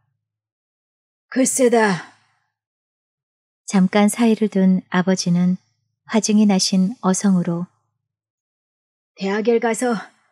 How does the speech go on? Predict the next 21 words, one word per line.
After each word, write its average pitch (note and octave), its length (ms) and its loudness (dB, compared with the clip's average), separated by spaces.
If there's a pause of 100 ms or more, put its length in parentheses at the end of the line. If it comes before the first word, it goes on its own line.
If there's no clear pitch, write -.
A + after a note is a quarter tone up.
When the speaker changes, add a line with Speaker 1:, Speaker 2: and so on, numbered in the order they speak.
(160)
Speaker 1:
겨우 G3 240 0
한 A#3+ 220 -4
학기만 A3+ 380 -2
마치고 A3 640 -2 (340)
병으로 A3 400 0
휴학을 A3+ 420 -4
했으면 G#3 560 -4 (840)
사람이 C4 600 -4 (340)
정성껏 A#3+ 720 -4
약 A#3 220 -2
먹어가며 A#3 720 -2 (260)
섭생에나 B3+ 680 -4
힘써야 B3 440 -4
하지 A3+ 180 -6
않는가. G3 480 -8 (1120)
그러면 D#4 380 -2
젊은 B3+ 360 -2
애니까 C#4 520 -2
폐가 C4 260 -4
좀 A3 240 -4
약해졌다가도 A#3 1000 -4